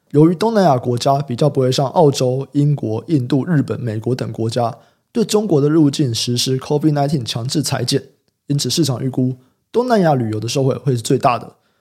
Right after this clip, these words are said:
除了马来西亚还有泰国会对班机废水进行病毒检测以外，东南亚十一个国家对中国旅客都没有差别待遇。中国国际旅游的交易会，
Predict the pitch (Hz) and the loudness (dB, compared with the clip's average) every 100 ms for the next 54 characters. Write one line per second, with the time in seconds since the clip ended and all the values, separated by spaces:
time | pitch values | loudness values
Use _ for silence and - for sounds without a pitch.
0 | _ - 175 190 143 135 147 208 220 139 | _ 4 6 6 4 2 0 2 4 4
1 | 139 117 160 123 110 104 - 196 202 160 | 0 0 0 0 -4 -6 -2 4 6 4
2 | - 185 185 185 185 - 135 113 110 143 | 2 0 0 -2 -4 0 0 -2 -4 -4
3 | 120 120 143 113 113 117 117 110 143 117 | -4 -2 -2 -2 -6 -6 -6 -4 -4 0
4 | 123 120 - _ _ _ - 233 214 190 | 0 0 -4 _ _ _ -2 2 4 4
5 | 135 - 147 190 175 135 123 139 139 147 | 2 -2 -4 0 2 2 0 2 2 2
6 | 151 156 156 135 120 110 165 123 165 165 | 0 0 0 0 -2 0 0 0 -2 -2
7 | 139 147 110 135 127 113 123 110 117 - | 0 0 -2 -4 -4 -2 -2 -2 -4 -6
8 | _ _ - 180 175 139 135 135 208 175 | _ _ 0 2 4 2 2 0 4 2
9 | 127 110 113 113 156 175 160 190 - | 2 -2 -4 0 2 4 4 4 2